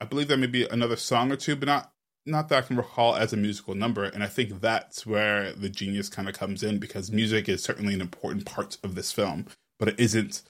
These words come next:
the biggest part of this film. So if you're a bit hesitant, again, check it out. Now,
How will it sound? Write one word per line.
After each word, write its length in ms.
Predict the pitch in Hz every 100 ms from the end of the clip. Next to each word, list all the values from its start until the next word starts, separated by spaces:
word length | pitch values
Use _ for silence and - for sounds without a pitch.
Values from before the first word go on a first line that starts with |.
| _ _
the 60 | 113
biggest 480 | 98 123 110 - -
part 320 | - - - -
of 140 | 90
this 180 | - -
film. 260 | 92 - - _
So 40 | -
if 120 | -
you're 120 | 117
a 260 | - - -
bit 200 | 104 -
hesitant, 460 | 131 127 151 151 - _ 135
again, 440 | 127 107 95 98 _ _ _ _ _ _ _ _ _ _ _ -
check 160 | 104
it 80 | 95
out. 220 | 90 - _ _ _ _
Now, 280 | 143 131